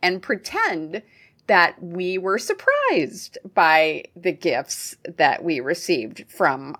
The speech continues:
our sibling. Our mother was not impressed with our acting skill, and she was very upset.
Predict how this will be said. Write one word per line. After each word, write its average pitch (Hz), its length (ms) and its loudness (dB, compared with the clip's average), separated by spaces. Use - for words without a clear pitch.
our 151 100 2
sibling. 143 500 -4
Our 196 140 -4
mother 294 320 2
was 226 180 6
not 247 460 0
impressed - 720 -2
with 185 560 4
our 175 280 4
acting 185 360 2
skill, 170 500 -2
and 170 340 -2
she - 280 -8
was 170 420 -2
very 165 600 0
upset. - 640 -4